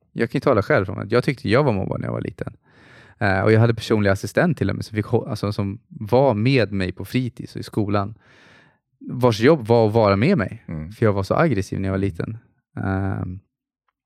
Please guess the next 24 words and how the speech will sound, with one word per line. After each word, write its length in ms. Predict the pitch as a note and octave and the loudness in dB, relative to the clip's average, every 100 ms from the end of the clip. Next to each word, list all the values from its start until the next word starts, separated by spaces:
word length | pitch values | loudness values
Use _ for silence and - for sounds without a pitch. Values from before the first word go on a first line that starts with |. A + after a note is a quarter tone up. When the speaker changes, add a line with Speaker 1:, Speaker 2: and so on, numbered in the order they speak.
| _ _ _ _ - - - _ | _ _ _ _ -20 -20 -20 _
Speaker 1:
och 460 | _ A#2+ A#2+ - _ - - - | _ 4 4 2 _ -20 -8 -2
det 100 | C3 | 0
var 160 | G3 | 0
som 160 | F3 G3 | 0 0
det 80 | F#3 | 2
var 140 | F#3+ | 2
då. 500 | A#2+ G#2+ B3+ B3+ - - - | 2 2 2 -4 -6 -16 -8
Jag 240 | C3 A#2+ | 0 4
reagerade 480 | C3 C3+ B2 D3 B2+ | 6 4 4 4 4
på 140 | - B2+ | 2 2
olika 460 | A#2+ A2 G#2 G#2+ | 2 2 2 0
sätt 260 | G#2+ G#2 - | 0 -2 -2
av 140 | G#2 | -4
s-, 120 | G2+ - _ | -4 -14 _
olika 280 | G#2 G2 G2 | -4 -2 -2
skäl. 280 | - - - _ _ _ _ _ _ _ - | -2 -4 -6 _ _ _ _ _ _ _ -2
Men 360 | B2+ B2 A#2+ A2+ | 4 4 4 2
om 180 | B2+ | 2
jag 320 | A#2 C#3 E3 C3+ | 4 6 4 2
skulle 220 | - C#3 | 0 0
fortsätta 400 | - C#3 - A#2+ | 0 -2 -2 -2
må 80 | A#2 | 0
dåligt 320 | A#2 G2+ - | 2 2 0
idag 420 | A#2+ F3+ F2 G#2 | 2 4 2 -2